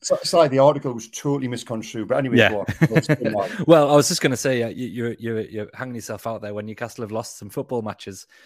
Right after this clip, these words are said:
Speaker 2: people are looking for blood. <laughs> Someone, someone to jump the thro-, down the throat of. So, uh,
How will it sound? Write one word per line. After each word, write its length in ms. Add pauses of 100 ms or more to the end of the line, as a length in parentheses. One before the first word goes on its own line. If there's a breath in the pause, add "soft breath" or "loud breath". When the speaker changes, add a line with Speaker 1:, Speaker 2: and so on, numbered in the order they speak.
(160 loud breath)
Speaker 2:
people 300
are 60
looking 260
for 100
blood. 320
<laughs> 340
Someone, 400 (300 loud breath)
someone 300
to 160
jump 260
the 100
thro-, 200
down 240
the 80
throat 240
of. 160
So, 220
uh, 260